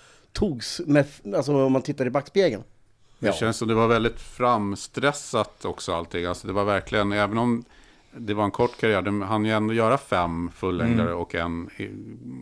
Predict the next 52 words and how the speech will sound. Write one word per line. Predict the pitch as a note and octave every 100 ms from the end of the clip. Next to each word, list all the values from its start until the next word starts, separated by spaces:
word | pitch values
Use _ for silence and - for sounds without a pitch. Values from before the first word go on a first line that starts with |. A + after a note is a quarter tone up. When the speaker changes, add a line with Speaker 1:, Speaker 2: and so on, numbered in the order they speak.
| C3 -
Speaker 2:
E | A2 E2+ -
P | E2+
som | F2+
är |
ganska | E2 E2 -
omtalad, | E2+ E2 E2+ E2
liksom. | E2 F2+ D#2+
Speaker 3:
Ja. | A2+ F#2+ G#2 -
Speaker 2:
Och, | _ F#2+ F2 -
eh, | F2+
turnerade | - F#2+ F2+ F2 F2 F2
mycket | F2 - E2+
i | E2
U | E2 E2
S | -
A. | E2 D#2 D#2 _ _ _ _ - -
Eh, | - E2+
det | E2 F2+
var | G#2+
ju | G#2+
verkligen | G#2 E2+ E2+
det | E2
här, | E2 E2+
att | E2 D#2+ - _ -
gamla | - F#2 F2 F#2
tempot | - F2 D#2+ F#2 D#2
med | E2+
en | E2+ E2
platta | D#2+ E2+ -
om | E2
året, | E2 E2 D#2+ -
skivbolaget | F#2 F2+ E2+ F2+ F2+
Speaker 3:
Absolut. | F2 C3 G#2+
Speaker 2:
som | E2+
piskade | D#2+ A2 A#2+ G#2+
Speaker 3:
Ja, |
ja. | F2+
Speaker 2:
i | F2
ryggen, | F2 F2+ F2 F2
liksom, | E2+ D#2+ F2+
och | E2+
ändå | F2 E2+
fick | - -
Speaker 3:
Det | A2+
Speaker 2:
de |
Speaker 3:
tror | F2+
Speaker 2:
inga, | E2+
Speaker 3:
jag. | F2 -
Speaker 2:
inga | F#2+ F2+
pengar | - F2+ F2
över. | E2+ F2 E2+ E2 E2
Speaker 3:
Nej. | G#2+